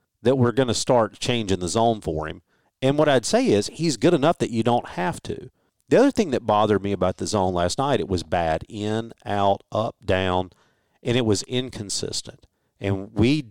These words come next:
did not get some big-time calls. What was the one? And look, I'm not endorsing what he did, where Logan Tanner <laughs> does the three sixty spin of, you know, you gotta be kidding me.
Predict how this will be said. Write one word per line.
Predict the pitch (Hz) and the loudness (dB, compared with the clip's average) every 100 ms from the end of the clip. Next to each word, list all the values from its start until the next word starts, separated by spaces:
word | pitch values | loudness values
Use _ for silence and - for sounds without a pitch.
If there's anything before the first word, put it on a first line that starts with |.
| _ | _
did | 131 139 139 127 | 0 4 4 2
not | 117 113 110 110 104 | -2 0 0 -2 -4
get | 101 101 - | -2 -2 -2
some | - - 87 82 | -8 -8 -10 -4
big-time | 117 113 - 95 | -2 -2 -2 -4
calls. | - 101 95 | 2 2 4
What | 147 | 2
was | 139 | 2
the | 120 | 2
one? | 110 113 104 _ _ - | 2 0 -4 _ _ -4
And | 104 | -2
look, | 92 | -2
I'm | 98 90 | -4 -4
not | 92 104 113 _ - | 0 0 -2 _ -10
endorsing | 107 101 143 147 - 95 | -4 2 4 4 0 -4
what | 95 92 | 0 0
he | 92 | -2
did, | 85 87 92 | -2 0 0
where | 90 95 | 2 2
Logan | 98 107 95 | 4 2 0
Tanner | - 110 101 87 - _ | -4 -4 -2 -4 -6 _
<laughs> | _ - | _ -2
does | - 135 113 | 2 2 -2
the | |
three | - - 113 | -6 -4 -4
sixty | - - - 107 90 | -4 -6 -6 -8 -8
spin | - 104 107 | -4 -2 -2
of, | 85 - - | -6 -12 -10
you | |
know, | 101 | -6
you | 90 98 | -4 -2
gotta | 107 104 | 0 0
be | 92 | -2
kidding | - 113 123 | -2 -4 -2
me. | 139 | -6